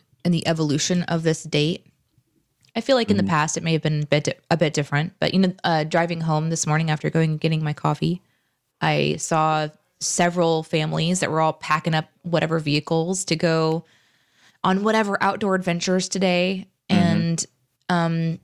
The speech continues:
Speaker 1: we get to celebrate those times together because of people who sacrificed. So, you know,
Speaker 2: Yeah.
Speaker 1: it's kind of a way to honor them. And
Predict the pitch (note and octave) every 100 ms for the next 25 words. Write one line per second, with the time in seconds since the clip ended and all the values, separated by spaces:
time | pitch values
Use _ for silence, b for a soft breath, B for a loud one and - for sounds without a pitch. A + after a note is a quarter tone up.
0 | _ _ _ - _ _ - F3 F3 F3+
1 | F#3+ G3 - F#3 F#3+ F3 F3 F3 - E3+
2 | E3+ F3+ F3+ F#3+ G#3 C#4 E4 B3 - F3+
3 | E3 D#3+ C#3+ D3 - - - - - D#3
4 | D3+ - _ _ _ _ _ G#3+ G#3+ E2
5 | - _ _ _ G3 F#3+ - A3+ A3 G3+
6 | G3 F#3+ - G3+ F#3 G3 F3+ D#3 D#3+ -
7 | - E3+